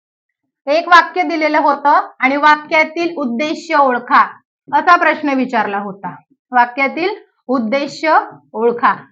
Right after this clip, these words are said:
हा प्रश्न विचारला होता. आता आपल्याला एकदम सोपं आहे. उद्देश म्हणजे काय लक्षात ठेवायचं आपल्याला? तर उद्देश म्हणजे वाक्यातील कर्ता लक्षात ठेवायचा आहे. क्रिया करणारा कोण? कर्ता, तोच आपल्याला इथे ओळखायचा होता. मग हेच विचारतील का पुढे?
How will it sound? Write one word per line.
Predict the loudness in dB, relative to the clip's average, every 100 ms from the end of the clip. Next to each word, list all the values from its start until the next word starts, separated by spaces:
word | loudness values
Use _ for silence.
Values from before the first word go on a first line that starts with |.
| _ 4
हा | 4
प्रश्न | 4 -2 -2 -4
विचारला | -2 0 2 4
होता. | 2 2 2
आता | 2 4 4
आपल्याला | 4 0
एकदम | 0 2 2
सोपं | 4 0 2 4
आहे. | 4 2 -4 -4 _ -8
उद्देश | -6 -4 -4 -4
म्हणजे | -2 -2 -2 0
काय | 2 4
लक्षात | 2 -2 -2
ठेवायचं | 0 2 0 2
आपल्याला? | 2 2 2 2 2 0 -6 _ -2
तर | -2
उद्देश | -2 -4 -6 -4
म्हणजे | -2 0 0 2
वाक्यातील | 2 2 0 -2 0 -8 -2
कर्ता | 0 0 2 2
लक्षात | 2 0 -4
ठेवायचा | -2 -2 -2 -6 -10
आहे. | -16 -18 _ -8
क्रिया | -4 2 2
करणारा | 2 2 4 4
कोण? | 4 2 2 2 -2 -20 _
कर्ता, | 2 2 2 -4 -2
तोच | -2 2
आपल्याला | 2 4 -2
इथे | 0 0
ओळखायचा | 2 0 -2 -2 0 0 0 _ _ _ -2
होता. | -2 -2 -8 _ -4
मग | -2
हेच | 2 0 2
विचारतील | 0 4 2 2 2
का | 2
पुढे? | 2 4 4